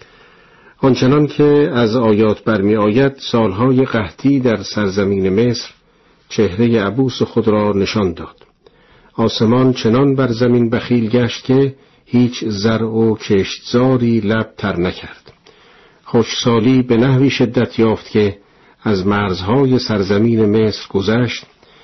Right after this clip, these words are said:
و سرزمین‌های اطراف همچون فلسطین و کنعان را نیز در بر گرفت.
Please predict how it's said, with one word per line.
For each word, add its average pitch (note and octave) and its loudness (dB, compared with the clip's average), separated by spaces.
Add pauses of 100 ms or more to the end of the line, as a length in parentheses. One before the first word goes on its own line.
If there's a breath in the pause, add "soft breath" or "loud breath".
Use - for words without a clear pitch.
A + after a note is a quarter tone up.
(260 soft breath)
و A2+ 0 (180 soft breath)
سرزمین‌های G2+ 0
اطراف G#2+ -2 (540 soft breath)
همچون G#2 0
فلسطین G#2+ 0
و B2+ 2
کنعان G#2+ 0
را G2+ 2
نیز F#2 0
در F#2 -2
بر G2 -4
گرفت. - -10